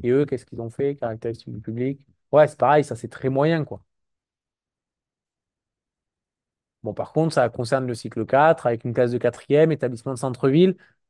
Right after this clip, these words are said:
Ce qui nous intéresse, c'est plutôt les types d'élèves que l'on retrouve.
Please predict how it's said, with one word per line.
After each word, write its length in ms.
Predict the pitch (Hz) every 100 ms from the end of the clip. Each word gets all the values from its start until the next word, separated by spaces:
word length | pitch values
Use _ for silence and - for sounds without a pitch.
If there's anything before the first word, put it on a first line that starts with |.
| _ _ -
Ce 100 | -
qui 120 | 143
nous 120 | 139
intéresse, 400 | 139 143 156 175
c'est 120 | 147
plutôt 240 | - 131 156
les 100 | 131
types 220 | - 147
d'élèves 260 | 151 170 -
que 100 | 139
l'on 100 | 131
retrouve. 420 | 135 139 175